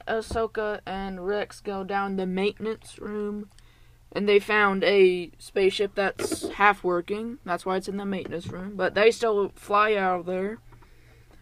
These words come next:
They got out. And in the end, we get to see Darth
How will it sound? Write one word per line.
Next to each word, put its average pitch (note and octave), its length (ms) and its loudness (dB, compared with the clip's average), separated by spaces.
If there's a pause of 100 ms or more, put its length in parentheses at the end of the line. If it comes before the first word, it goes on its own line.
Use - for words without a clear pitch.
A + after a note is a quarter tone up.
(160)
They D#3 140 -2
got G#3 300 6
out. G#3+ 580 0 (1300)
And F#3 200 0
in F#3+ 120 -2
the F3+ 180 -4
end, F#3+ 260 -2
we F#3 100 -2
get F#3 220 -6
to D3 100 -8
see F3+ 300 -8
Darth F3 720 0